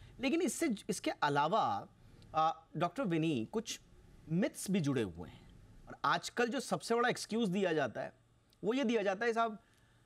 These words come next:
मैं तो रात को तीन बजे ही सोता हूँ या सोती हूँ और मैं सुबह उठ के फटाफट से, you know, छः सात बजे उठ के मैं तो मैराथन भाग लेता हूँ या लेती हूँ,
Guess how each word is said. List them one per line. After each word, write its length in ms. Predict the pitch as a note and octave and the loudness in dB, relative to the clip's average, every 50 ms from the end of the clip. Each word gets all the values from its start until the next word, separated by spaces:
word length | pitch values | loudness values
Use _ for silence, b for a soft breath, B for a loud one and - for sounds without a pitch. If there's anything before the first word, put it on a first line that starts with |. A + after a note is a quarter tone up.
| b b b b _ _ _ _ _ _ _ _ _ _ _ _ _ - | b b b b _ _ _ _ _ _ _ _ _ _ _ _ _ 0
मैं 300 | D#3 F3 F#3 F#3+ C4 B3+ | 2 2 4 2 2 0
तो 580 | - - D4 C#4+ C4+ C4 B3 A3+ G#3 F#3+ F3 | 0 0 2 2 2 2 2 2 2 2 2
रात 280 | D3 C#3+ D3+ E3+ F#3+ - | 2 2 2 2 0 0
को 100 | - F#3+ | -4 -4
तीन 280 | - - G#3 B3 C4 | -2 -2 0 0 0
बजे 160 | B3+ C#4 B3 C4+ | 0 0 0 0
ही 100 | C4+ A#3+ | 0 0
सोता 320 | - G#3+ G#3+ G#3+ - A3+ | 0 0 -2 0 0 0
हूँ 220 | G#3+ G3 G3 G#3+ | 0 0 0 0
या 120 | G#3 G#3 G3+ | 0 0 -2
सोती 340 | F#3+ - F#3 F3 - G3 G3 | 0 -2 -2 -2 -2 -4 -4
हूँ 140 | F#3 F#3 | -4 -2
और 160 | - E3+ E3 E3 | 0 0 0 0
मैं 120 | E3+ E3 | 0 -2
सुबह 240 | - - D#3+ D#3 E3+ | -2 -2 0 2 2
उठ 160 | D#3+ D3+ - | 2 0 0
के 120 | - D#3+ | -2 -4
फटाफट 480 | D3+ - - - D#3+ D#3 D3+ - D3+ - | -2 -2 -2 -2 0 -2 -2 -2 -6 -6
से, 400 | - E3 D#3+ D3+ C#3+ B2+ G#2 - - _ _ _ _ _ - | -2 0 2 2 2 0 -2 -6 -12 _ _ _ _ _ -6
you 120 | - B2+ | -4 -4
know, 180 | D3 E3+ E3 - - - _ _ | -4 -4 -6 -8 -8 -14 _ _
छः 160 | - - D#3 | -2 -2 -2
सात 220 | D3+ - D#3+ D3+ D3 | 0 2 0 0 2
बजे 220 | C#3 D3 C#3+ D#3 | 0 0 0 0
उठ 180 | D#3 D#3 B2+ - | 0 -2 -4 -4
के 180 | - D3 D3+ | -2 0 0
मैं 140 | C#3+ C#3 C#3 | 0 0 -2
तो 380 | C3+ - C#3+ C#3 C3+ C3 B2 A#2 | -2 0 0 0 0 0 -2 -2
मैराथन 560 | G2+ G#2 G2+ G#2+ A2+ F3+ F#3+ - - F#3+ F#3+ | -4 -4 -2 -2 0 -2 -2 -2 -2 -2 -2
भाग 220 | E3+ D3 C#3 C#3 D3 | 0 0 0 0 0
लेता 260 | C#3+ D3 C#3 - C#3+ | 0 -2 -2 -2 -4
हूँ 140 | C#3 C#3 C#3 | -4 -2 -2
या 120 | C#3 C3+ | -2 -2
लेती 280 | B2+ B2 B2 B2 - B2 | -2 -2 -4 -4 -4 -6
हूँ, 360 | A#2 A#2 A#2+ A#2+ A#2 A2 | -4 -4 -4 -4 -4 -6